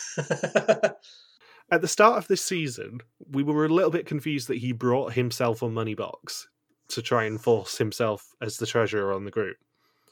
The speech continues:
Speaker 2: This is why everyone brings a wallet, because if you bring a wallet, it's actually built for money, and you're not cramming stuff in and struggling to try and unlock it.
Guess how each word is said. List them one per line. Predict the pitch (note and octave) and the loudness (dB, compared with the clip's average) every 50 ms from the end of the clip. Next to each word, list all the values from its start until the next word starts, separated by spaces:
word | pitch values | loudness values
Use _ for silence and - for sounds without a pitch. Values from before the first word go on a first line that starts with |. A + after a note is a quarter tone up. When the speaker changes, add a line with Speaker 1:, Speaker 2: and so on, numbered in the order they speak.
| _ _ - | _ _ -2
Speaker 2:
This | A#2 C#3 - - - | 2 2 2 2 2
is | A#3 F#3 F3 | -2 -2 0
why | F#3 F3+ F3+ F3+ | 0 0 2 2
everyone | F3 D#3+ D#3 D3+ D3+ D3 C#3 | 2 2 2 2 0 0 0
brings | C3+ C#3+ C#3 C#3 B2+ A2+ | 0 0 0 0 0 0
a | A2+ | -2
wallet, | A2 G#2 A2+ A#2 A2+ G#2+ G2 F2+ F2 - - - - - - - _ _ _ _ _ _ | 0 2 2 4 4 4 2 -2 -8 -14 -14 -12 -10 -10 -12 -14 _ _ _ _ _ _
because | - A#2 A#2+ G#2+ A2+ | -8 -4 -2 0 0
if | A#2 A#2 C3 | -2 -2 -2
you | B2+ A#2 | -4 -4
bring | A#2+ B2+ C#3+ F3 F#3+ | -4 -4 -2 -2 -2
a | F3+ | -2
wallet, | D3 C#3 E3 F#3+ F3 A#2+ G2+ A#2 C#3 - - - _ _ _ _ _ _ - | -2 0 0 2 2 2 0 -2 -4 -6 -10 -18 _ _ _ _ _ _ -10
it's | C3 - - | -8 -4 -4
actually | E3 D#3+ D#3+ - F3 F3 | -4 -4 -4 -4 -6 -6
built | D3 A#2+ - B2+ C3 C#3+ - - | -6 -2 0 0 0 0 -2 -4
for | - D#3+ | -4 -4
money, | D#3 D#3+ E3+ D#3+ B2+ A2 A2+ C3 C3+ - _ _ _ | -2 0 0 0 0 -2 -4 -4 -8 -10 _ _ _
and | - B2+ B2 | -8 -6 -4
you're | B2+ B2+ | -2 -2
not | C#3+ - - | -2 -4 -6
cramming | - - - C#3+ C#3 C3+ C#3 C3+ C#3 C3+ B2+ | -8 -4 0 0 0 0 0 -2 -4 -6 -6
stuff | - - C#3+ B2 A#2 - | -4 -4 -4 -2 -2 -2
in | C3 A#2+ G#2+ F#2+ G2 G#2+ - _ _ _ _ _ - | -2 -2 -2 -4 -8 -16 -20 _ _ _ _ _ -8
and | A#2+ A#2 G#2+ - _ _ - | -6 -6 -8 -10 _ _ -12
struggling | - - - C3 B2+ B2 A#2 B2 B2 A#2+ A#2+ A#2 | -10 -8 -2 0 2 2 2 0 -2 -2 -2 -4
to | A#2 - | -4 -4
try | A2+ - B2 A2 G#2 | -2 0 0 0 0
and | G#2 G#2 G#2 | -2 -4 -6
unlock | G#2+ G#2+ G#2+ A2 A2+ A2 A2+ - | -6 -4 -2 0 0 0 -2 -6
it. | - - | -14 -16